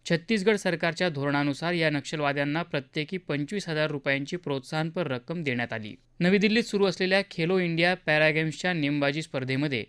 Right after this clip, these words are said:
महाराष्ट्राच्या सागर बाळासाहेब कातळे यानं दहा मीटर एअर रायफल प्रोन मिक्स्ड एसएचएन वन प्रकारात सुवर्णपदक मिळवलं आहे. मोना अग्रवाल हिनं रौप्य, तर दीपक सैनी यानं कांस्य पदक जिंकलं आहे.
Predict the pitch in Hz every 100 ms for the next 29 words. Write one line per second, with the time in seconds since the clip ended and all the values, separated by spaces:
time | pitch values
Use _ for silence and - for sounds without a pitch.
0 | _ - 151 160 180 165 180 180 185 156
1 | 147 180 180 143 147 156 156 - 135 160
2 | 165 143 135 139 - - _ 139 131 139
3 | 185 185 185 196 202 160 160 151 151 -
4 | 175 180 - 156 165 156 165 175 - -
5 | 165 170 180 170 165 170 160 170 - 160
6 | 147 139 160 165 110 - _ - 185 185
7 | 190 180 180 196 165 131 120 113 120 -
8 | _ _ _ _ - 156 180 202 190 185
9 | 190 185 165 180 160 156 - 165 - -
10 | _ 156 139 156 160 202 - 151 156 139
11 | 170 175 143 147 156 135 127 156 127 117
12 | 117 113